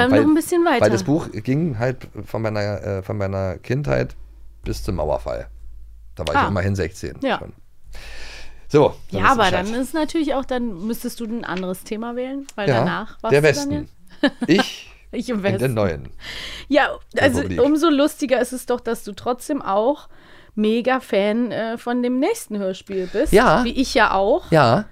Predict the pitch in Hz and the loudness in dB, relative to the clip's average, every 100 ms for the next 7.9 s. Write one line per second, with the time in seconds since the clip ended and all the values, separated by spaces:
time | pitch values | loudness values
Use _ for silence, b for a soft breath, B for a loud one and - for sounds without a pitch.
0 | b b b - - 208 202 202 202 165 | b b b -6 -2 0 0 -4 -8 -2
1 | 214 233 151 - 143 151 147 160 151 160 | 4 4 4 2 2 4 2 2 2 4
2 | 151 - - - 113 117 - 117 123 123 | 2 2 -10 2 2 2 -2 -2 -2 -2
3 | 147 - 143 143 113 117 156 151 101 110 | -4 -2 -2 -2 -4 -4 -2 -2 -2 -2
4 | 175 B B B - 107 139 143 - 147 | -4 B B B -6 0 0 0 -2 0
5 | 131 104 - 104 127 190 277 - - - | -2 -4 2 6 8 8 4 0 -10 -8
6 | 78 - 98 165 269 - - - 185 208 | -8 0 2 2 0 -8 -16 -12 0 0
7 | 196 - 254 330 370 226 - - | 0 0 4 6 6 2 -2 -12